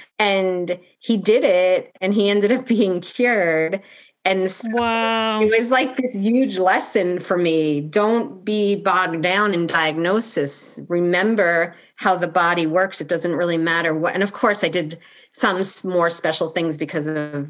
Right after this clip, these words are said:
Speaker 1: what his diagnosis was. But then they took me to his church and celebrated me. And long story short, I started getting a lot of cancer patients. And so my practice changed,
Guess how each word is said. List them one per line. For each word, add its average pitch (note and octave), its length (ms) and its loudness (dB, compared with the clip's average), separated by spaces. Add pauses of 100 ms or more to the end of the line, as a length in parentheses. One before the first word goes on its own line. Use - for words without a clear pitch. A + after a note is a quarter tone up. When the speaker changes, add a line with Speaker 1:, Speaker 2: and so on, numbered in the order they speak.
Speaker 1:
what D3+ 140 0
his C#3+ 160 -6
diagnosis D#3+ 720 -2
was. D3+ 420 0 (360)
But G3+ 160 0
then G#3 160 2
they G3 320 0
took - 280 -4
me F#3+ 280 2
to F#3+ 180 -4
his F#3 280 -2
church G3 460 -2
and F3 140 -4
celebrated F3 640 0
me. E3+ 200 0
And E3+ 220 -4 (500)
long F#3+ 280 0
story F#3+ 220 0
short, G3 580 0
I E3+ 80 -2
started F3 280 -2
getting E3 240 0
a D#3+ 60 2
lot D#3 160 2
of D3 120 -4
cancer F3 340 -2
patients. G3 400 0
And G3+ 160 -2
so B3 100 2
my G#3+ 140 2
practice A#3 560 -2
changed, F#3 800 -2